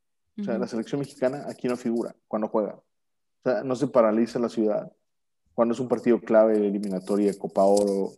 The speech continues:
Speaker 1: eh, cuando era Copa América, no, no, no, no, no, no se hablaba, ¿no?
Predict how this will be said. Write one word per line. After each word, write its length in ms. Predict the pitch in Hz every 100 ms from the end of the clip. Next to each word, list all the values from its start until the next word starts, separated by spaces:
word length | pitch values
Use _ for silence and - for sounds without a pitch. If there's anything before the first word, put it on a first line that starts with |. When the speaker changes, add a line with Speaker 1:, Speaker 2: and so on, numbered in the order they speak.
| -
Speaker 1:
eh, 360 | - 90 90 -
cuando 200 | - 104
era 120 | 104
Copa 220 | 104 101 104
América, 380 | 104 107 - - _ -
no, 180 | 104 - _
no, 140 | 110
no, 240 | 117 117 113
no, 200 | 110 -
no, 320 | 131 131 123
no 100 | 131
se 140 | 127 120
hablaba, 420 | 107 85 67 -
¿no? 120 | -